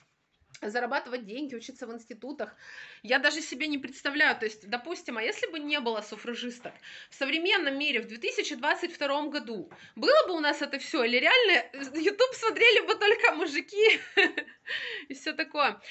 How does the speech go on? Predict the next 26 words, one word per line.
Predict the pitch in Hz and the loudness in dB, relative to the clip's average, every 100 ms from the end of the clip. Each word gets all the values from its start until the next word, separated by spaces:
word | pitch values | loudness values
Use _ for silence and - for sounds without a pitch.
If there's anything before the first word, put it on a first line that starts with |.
| - | -10
Мне | 269 339 | 0 2
очень | - 440 | 0 -4
интересна | 392 370 466 453 | -4 -2 -2 -2
была | 330 302 | -2 0
ее | 277 | 0
точка | 302 - 277 | -2 -8 -8
зрения | 254 302 494 320 | -6 -4 0 -2
о | |
том, | 262 269 | -2 -6
что | - | -6
она | 254 262 | -6 -6
сказала, | 254 240 269 302 | -6 -2 0 0
что | - | -4
когда | 226 214 233 | -12 -6 -4
мужчины | 285 247 247 269 | -4 -4 -6 -6
были | 220 240 | -6 -6
на | 262 220 | -6 -6
войне, | 208 208 269 349 | -10 -4 -2 -2
женщинам | 269 277 269 226 202 | -4 -6 -8 -10 -12
пришлось | - - 247 247 | -14 -8 -8 -6
работать, | 214 208 277 370 - | -8 -6 -6 -8 -10
они | 208 277 | -10 -8
занимали | 277 226 247 294 | -10 -4 -4 -4
мужские | 214 - - 269 | -8 -12 -8 -6
рабочие | 214 220 240 269 | -6 -8 -8 -10
места, | 240 240 247 196 | -12 -6 -2 -2